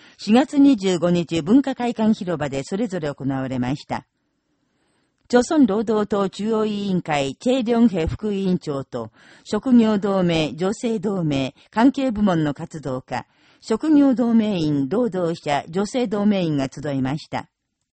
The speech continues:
集会では、人民軍軍人と青年、人民皆に送る、朝鮮労働党第七回大会のアピール、万里馬速度創造の炎も高く、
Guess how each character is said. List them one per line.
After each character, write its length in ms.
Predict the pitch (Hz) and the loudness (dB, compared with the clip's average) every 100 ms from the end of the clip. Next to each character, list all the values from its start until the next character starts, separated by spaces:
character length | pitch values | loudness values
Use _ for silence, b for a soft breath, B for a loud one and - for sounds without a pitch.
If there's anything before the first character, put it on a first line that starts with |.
| _ _ _ _ _ - | _ _ _ _ _ -8
集 180 | 262 277 | -4 -4
会 220 | 294 254 | -4 -4
で 160 | 196 | -2
は、 180 | 139 127 - _ _ - | -2 -4 -10 _ _ -4
人 200 | 190 262 | 4 6
民 200 | 320 320 | 6 4
軍 180 | 233 190 | 4 4
軍 220 | 190 208 | 6 6
人 200 | 175 180 | 6 0
と 140 | 175 | 0
青 300 | 170 - 185 | -2 -2 0
年、 320 | 185 165 165 156 | 0 2 0 2
人 200 | 220 262 | 6 8
民 200 | 262 208 | 8 6
皆 240 | 180 196 | 4 2
に 160 | 165 131 | 0 0
送 260 | 143 135 | -4 -8
る、 200 | 127 117 b b b | -8 -8 b b b
朝 160 | 233 | -2
鮮 240 | 233 294 240 | 2 4 4
労 180 | 185 214 | 4 0
働 260 | 202 196 | 0 0
党 200 | - 190 | 0 0
第 180 | 220 233 | 0 0
七 240 | 190 233 | 2 2
回 180 | 269 262 | 0 -4
大 200 | - 226 | -4 -6
会 200 | - 156 | -4 -4
の 140 | 139 135 | -2 -2
ア 100 | 147 | -4
ピ 220 | 170 139 | -6 -8
ー 20 | |
ル、 200 | 117 - _ _ _ _ _ - | -8 -14 _ _ _ _ _ 0
万 220 | 208 311 | 4 4
里 140 | 311 | 4
馬 140 | 311 285 | 4 2
速 280 | 302 277 196 | 0 -6 -2
度 180 | 175 | -2
創 240 | 160 190 226 | 0 -2 -2
造 220 | 196 196 | -2 0
の 140 | 196 | 0
炎 360 | 185 262 240 165 | 0 2 4 2
も 140 | 143 | -2
高 320 | 139 175 151 139 | -4 -10 -12 -12
く、 200 | 127 | -12